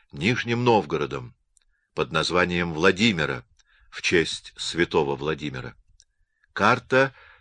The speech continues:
приложена была к «Русской правде». «Не убитого медведя шкуру делим»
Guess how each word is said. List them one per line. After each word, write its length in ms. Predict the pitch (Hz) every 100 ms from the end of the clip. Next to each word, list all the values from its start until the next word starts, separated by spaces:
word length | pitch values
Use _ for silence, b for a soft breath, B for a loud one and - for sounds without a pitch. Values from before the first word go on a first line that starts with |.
| b
приложена 600 | 82 80 87 107 113 110
была 380 | 101 104 104 _ -
к 60 |
«Русской 540 | - 76 - - - 78
правде». 520 | - 73 60 60 - _ _ _ _ _ _ _ _ _ _ _ _ _ _ _ _ -
«Не 180 | 113
убитого 560 | 170 175 143 180 185 180
медведя 500 | 175 160 165 156 120
шкуру 360 | - - 117 98
делим» 400 | 92 82 69